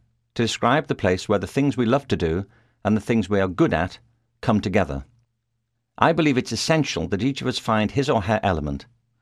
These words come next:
not simply because it will make us more fulfilled, but because, as the world evolves, the very future of our communities and institutions will depend on it. The world is changing faster than ever in our history. Our best hope for the future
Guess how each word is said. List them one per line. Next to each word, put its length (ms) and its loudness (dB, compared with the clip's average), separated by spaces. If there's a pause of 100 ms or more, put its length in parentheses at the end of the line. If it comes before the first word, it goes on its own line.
(160)
not 180 2
simply 280 2
because 260 2
it 60 0
will 80 4
make 200 2
us 80 -4
more 180 0
fulfilled, 720 -2 (680)
but 100 2
because, 400 2
as 140 -2
the 60 2
world 200 4
evolves, 640 2 (360)
the 60 2
very 200 2
future 340 -6
of 60 2
our 120 4
communities 560 0
and 80 2
institutions 720 -2
will 140 -2
depend 380 -2
on 80 -4
it. 160 -10 (1080)
The 80 2
world 220 6
is 80 -2
changing 360 2
faster 480 -2
than 280 0
ever 180 2
in 160 0
our 140 0
history. 420 -4 (800)
Our 160 4
best 320 2
hope 320 2
for 160 -8
the 60 -6
future 520 -2